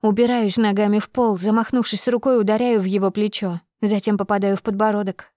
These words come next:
Он словно не чувствует. «Нет!» — выкрикиваю хрипло. «Нет, Ян, не отдавай меня!» Перед глазами мутная пелена, и пространство вокруг сужается.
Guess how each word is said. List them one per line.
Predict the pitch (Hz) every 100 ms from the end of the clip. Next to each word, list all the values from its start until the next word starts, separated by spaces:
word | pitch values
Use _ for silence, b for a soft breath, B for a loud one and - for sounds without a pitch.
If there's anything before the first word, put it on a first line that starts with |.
| _ -
Он | 233
словно | 233 269 233 247
не | 262
чувствует. | 262 277 - 190 175 - - _ _ _ _ _ _ _
«Нет!» — | 285 277 294 277 214 - _ _ _ -
выкрикиваю | 247 269 269 247 214 196
хрипло. | 196 208 214 185 175 - _ _ _ _ _ _ _ _
«Нет, | 285 277 262 233
Ян, | 269 262 240 220 208 _ -
не | 226 233
отдавай | 220 254 262 262
меня!» | 233 220 214 196 _ _ _ _ _ _ _ _ _
Перед | - 214 196
глазами | 214 220 233 220
мутная | 202 220 214 214 196
пелена, | 226 220 233 233 202
и |
пространство | 180 208 208 269 247 240 202
вокруг | 185 208 214 208
сужается. | 254 240 233 196 180 - 180